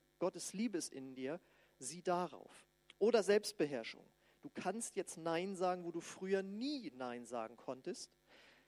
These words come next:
Das werden wir, schaffen wir alle nicht immer, aber wir können es immer öfter schaffen. Ja, und wir können Geduld mit uns selbst haben,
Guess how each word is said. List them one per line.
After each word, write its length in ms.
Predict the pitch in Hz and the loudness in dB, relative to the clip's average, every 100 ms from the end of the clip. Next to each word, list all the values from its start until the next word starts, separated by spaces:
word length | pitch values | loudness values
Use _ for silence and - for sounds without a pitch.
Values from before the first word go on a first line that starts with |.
| _ _ | _ _
Das 280 | 160 - 151 | 0 2 2
werden 220 | 180 202 | 4 6
wir, 180 | 202 160 | 4 4
schaffen 360 | - 214 - | 2 0 2
wir 180 | 185 - | 2 4
alle 220 | 240 254 | 6 6
nicht 240 | 190 135 - | 2 -4 -4
immer, 360 | 143 135 185 202 - _ _ _ | -2 -2 -2 -6 -18 _ _ _
aber 380 | 156 175 202 208 _ _ _ | 0 2 0 -4 _ _ _
wir 140 | - 160 | -8 -6
können 240 | - 180 | -2 -2
es 140 | 185 - | -2 -6
immer 340 | 165 180 185 | -4 -4 -2
öfter 420 | - 262 - 135 117 | -4 -4 -4 -4 -2
schaffen. 360 | - 120 - - _ _ _ _ _ _ - | -6 -8 -14 -20 _ _ _ _ _ _ -4
Ja, 140 | 131 | -2
und 180 | 180 156 | -2 -4
wir 80 | 160 | -4
können 260 | - 196 196 | -2 -2 0
Geduld 520 | 180 - 226 269 294 | -4 2 4 4 2
mit 140 | 233 | -2
uns 200 | 202 196 | -4 -2
selbst 380 | 185 170 - - | 0 0 -2 -6
haben, 340 | 165 151 156 | -4 -4 -6